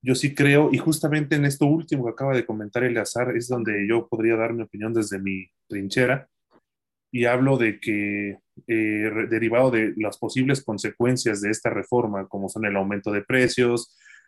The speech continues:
eh, que realmente se, eh, rebasa, eh, la posibilidad económica de muchas familias en México, y además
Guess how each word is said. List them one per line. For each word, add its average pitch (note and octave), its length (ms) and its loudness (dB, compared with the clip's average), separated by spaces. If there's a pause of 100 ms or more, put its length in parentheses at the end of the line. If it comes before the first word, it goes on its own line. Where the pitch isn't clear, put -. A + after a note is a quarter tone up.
(120)
eh, G#2 300 0 (180)
que G#2+ 120 -6
realmente A#2 760 0
se, - 160 -8
eh, G2+ 320 -6
rebasa, G#2+ 720 0 (280)
eh, G2 300 -4
la F#2+ 360 -4
posibilidad G#2+ 560 0
económica A2+ 600 -2
de G2 120 -6
muchas G#2+ 300 -6
familias G#2+ 440 -2
en G#2+ 80 -4
México, B2 480 -2 (680)
y C#3+ 80 6
además F3 680 4